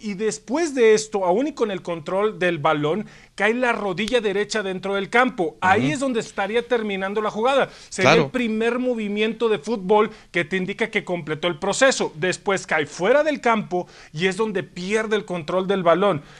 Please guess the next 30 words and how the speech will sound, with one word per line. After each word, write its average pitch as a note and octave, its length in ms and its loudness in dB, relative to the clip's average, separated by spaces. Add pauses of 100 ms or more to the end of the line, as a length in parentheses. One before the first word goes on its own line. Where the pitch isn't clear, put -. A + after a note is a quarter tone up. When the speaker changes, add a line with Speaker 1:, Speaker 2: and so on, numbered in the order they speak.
(100)
Speaker 1:
Entonces, F#3 560 0
habría F3+ 340 4
que A#3 80 4
definir G#3+ 500 2
bien G#3+ 320 -4
para F#3 180 -4
los F3 180 -6
oficiales G3 560 -4
cuál F#3+ 200 -4
es G#3+ 120 -4
el G3 100 -2
proceso. E3+ 760 0 (200)
No F#3 160 -4
solamente A#3 440 -2
caer G#3 200 -2
al G#3 100 -2
suelo, G3+ 400 0
porque D3+ 240 -8
cae G3 160 0
con C4+ 140 0
los A3 120 2
dos A#3+ 200 2
pies, C#4 420 0 (500)
Speaker 2:
Claro. C#3+ 200 4
Speaker 1:
y A3 40 4
eso A#3 200 4
era G#3+ 160 0
para F3+ 180 2
marcarse F3+ 500 0
touchdown, G3 360 0